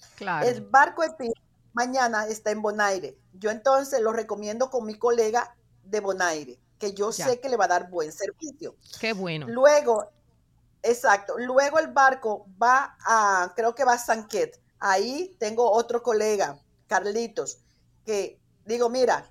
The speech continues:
Speaker 2: Carlitos, tengo un grupo para ti", o le doy la, la, el número de teléfono, el nombre de Facebook al cliente para que tome contacto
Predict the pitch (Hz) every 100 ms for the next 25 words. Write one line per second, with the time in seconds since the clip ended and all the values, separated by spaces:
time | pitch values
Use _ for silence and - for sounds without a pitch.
0 | _ 185 202 269 269 269 196 208 247 240
1 | 247 254 254 220 196 - 269 277 277 214
2 | 208 185 202 233 240 247 208 196 180 165
3 | 156 165 185 170 202 226 254 247 226 -
4 | 180 214 262 262 247 240 247 254 _ _
5 | - _ - 196 202 220 247 233 226 208
6 | 208 208 240 - 214 - 220 220 214 202
7 | 196 185 185 - 208 220 247 240 - 240
8 | 220 - 294